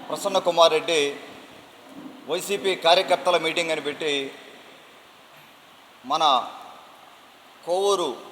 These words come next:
ఎమ్మెల్యే, తెలుగుదేశం పార్టీలో మహిళా ఎమ్మెల్యే అయిన శ్రీ వేమిరెడ్డి ప్రశాంత్ రెడ్డి గారిని,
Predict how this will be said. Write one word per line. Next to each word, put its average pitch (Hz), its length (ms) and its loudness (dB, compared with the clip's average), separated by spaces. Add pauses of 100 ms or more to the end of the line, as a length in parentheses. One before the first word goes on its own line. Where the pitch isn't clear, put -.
(880)
ఎమ్మెల్యే, 165 640 0 (2000)
తెలుగుదేశం 170 480 -8
పార్టీలో 156 400 2
మహిళా 156 380 4
ఎమ్మెల్యే 151 380 2
అయిన 127 340 0 (1300)
శ్రీ 143 320 -8 (540)
వేమిరెడ్డి 165 440 -4
ప్రశాంత్ 151 400 0
రెడ్డి 147 180 -6
గారిని, 139 480 -2